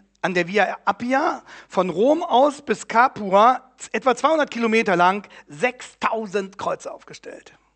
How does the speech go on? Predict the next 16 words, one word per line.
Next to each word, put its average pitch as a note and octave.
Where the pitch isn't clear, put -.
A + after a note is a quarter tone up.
Dramatisch. D#3+
Im C#3
Judentum B3
gab D3+
es C#3+
auch F#3
einen G#3
entsprechenden G3+
Fall. A3+
Alexander A3+
Jannaeus G3+
das D#3
war D3
der D3
Hasmonäerkönig, A3
Hohepriester, G#3+